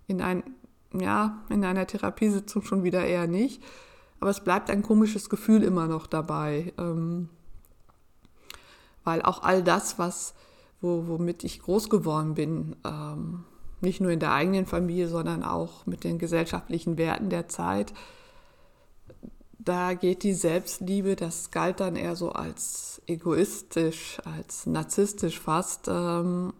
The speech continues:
das schwingt dann da immer noch mit. Ähm, gehen wir noch mal den Anfang des Zitats. „Nun, ihre Schwierigkeiten blieben die gleichen. Was sich aber änderte, war ihre Art,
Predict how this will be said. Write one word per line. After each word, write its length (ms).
das 220
schwingt 300
dann 140
da 80
immer 200
noch 240
mit. 380
Ähm, 380
gehen 180
wir 80
noch 120
mal 180
den 200
Anfang 320
des 200
Zitats. 580
„Nun, 260
ihre 180
Schwierigkeiten 800
blieben 240
die 100
gleichen. 680
Was 200
sich 180
aber 280
änderte, 600
war 160
ihre 320
Art, 380